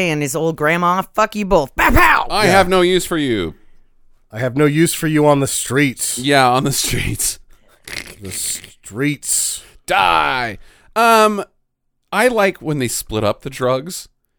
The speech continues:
Speaker 2: It's not, "Okay, here's your cut, here's your cut," or, or even, uh, "This goes to Black Pepper,"
Speaker 3: Yeah.
Speaker 2: or, uh, some other villainous
Speaker 3: Donnie
Speaker 2: character.
Speaker 3: Brasco.
Speaker 2: Yeah, Donnie, this is Donnie's cut.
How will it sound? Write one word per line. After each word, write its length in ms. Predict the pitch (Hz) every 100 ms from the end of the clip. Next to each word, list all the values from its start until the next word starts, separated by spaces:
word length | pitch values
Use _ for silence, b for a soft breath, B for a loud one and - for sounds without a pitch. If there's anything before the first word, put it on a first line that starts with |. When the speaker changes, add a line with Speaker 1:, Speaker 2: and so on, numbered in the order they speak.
| _ _ -
Speaker 2:
It's 220 | 175 -
not, 400 | 196 180 170 - _ -
"Okay, 460 | 123 123 98 90 87
here's 340 | 107 107 98
your 200 | 104 107 - -
cut, 500 | 110 104 101 101 95
here's 380 | 92 87 95
your 220 | 107 107 104
cut," 500 | 110 95 95 92 95
or, 320 | 101 87 87 b -
or 100 | 143
even, 540 | 143 135 131 120 120 -
uh, 340 | 110 101 92
"This 200 | 92 107
goes 380 | - 101 95 -
to 720 | - 98 90 87 85 82 78 - _ _ _ _ _ _ -
Black 360 | 98 98 -
Pepper," 520 | - 95 98 92 90 -
Speaker 3:
Yeah. 200 | 135 117
Speaker 2:
or, 440 | 117 104 101 98 104
uh, 120 | 131 -
some 260 | - 131 113
other 560 | 123 123 123 117 123 -
villainous 880 | 120 127 123 131 123 120 117 - 123
Speaker 3:
Donnie 300 | 107 135 131
Speaker 2:
character. 280 | 131 127
Speaker 3:
Brasco. 520 | 113 127 131 139 135 131
Speaker 2:
Yeah, 140 | 131
Donnie, 360 | 127 131 131 123
this 180 | 123
is 60 | 117
Donnie's 440 | 113 113 110 110
cut. 340 | - 113 107